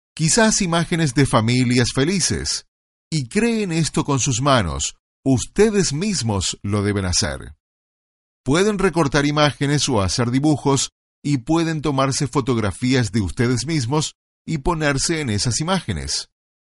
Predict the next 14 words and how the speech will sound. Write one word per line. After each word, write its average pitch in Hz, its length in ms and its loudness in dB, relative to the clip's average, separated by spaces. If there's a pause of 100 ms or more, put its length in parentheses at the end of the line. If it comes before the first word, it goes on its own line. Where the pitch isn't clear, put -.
(200)
Por 147 140 -2
ejemplo, 87 580 -4 (640)
tú 139 260 4
y 127 80 4
tu 120 120 -2
familia 147 560 0
delante 104 460 0
del 139 160 0
auto. 92 480 -2 (540)
Te 135 140 2
añades 196 580 0
a 175 60 0
la 147 120 2
imagen. 85 640 -4